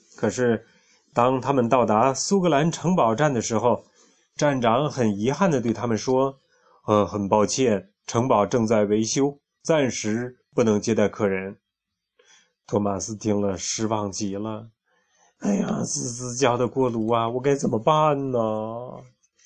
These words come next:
托马斯开足马力行驶在铁轨上，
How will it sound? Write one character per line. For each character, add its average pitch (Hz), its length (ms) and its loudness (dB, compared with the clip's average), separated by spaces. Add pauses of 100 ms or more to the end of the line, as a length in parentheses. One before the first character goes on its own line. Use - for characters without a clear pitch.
(2250)
托 107 140 0
马 92 160 0
斯 101 480 2
开 120 240 0
足 117 120 -2
马 98 220 0
力 101 220 0
行 107 280 -2
驶 107 140 -6
在 92 160 -4
铁 104 240 -2
轨 107 240 -6
上， 98 240 -8